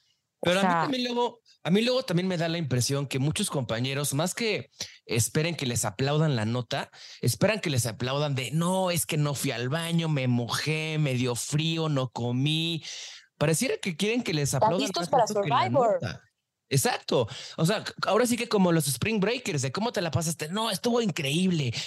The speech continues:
Speaker 2: Me emborraché, vomité y me peleé". Bueno, pero, o sea, ¿y,
Speaker 1: Pues
Speaker 2: y cuál
Speaker 1: sí.
Speaker 2: es el fondo de todo esto, no?
Speaker 1: No, pues, o sea, lo que entiendo el punto de,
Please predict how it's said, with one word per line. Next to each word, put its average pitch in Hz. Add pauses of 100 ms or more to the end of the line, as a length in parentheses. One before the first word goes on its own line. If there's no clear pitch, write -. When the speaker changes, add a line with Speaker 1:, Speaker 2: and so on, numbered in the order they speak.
(120)
Speaker 2:
Me 151
emborraché, 156
vomité 180
y 233
me 185
peleé". 123 (680)
Bueno, 160
pero, 98
o 101
sea, 120 (600)
¿y, 143
Speaker 1:
Pues 180
Speaker 2:
y -
cuál 170
Speaker 1:
sí. -
Speaker 2:
es 175
el 127
fondo 147
de 107
todo 131
esto, 95
no? 117 (340)
Speaker 1:
No, 370
pues, 294
o 403
sea, 320
lo 311
que 302
entiendo 320
el 359
punto 262
de, 180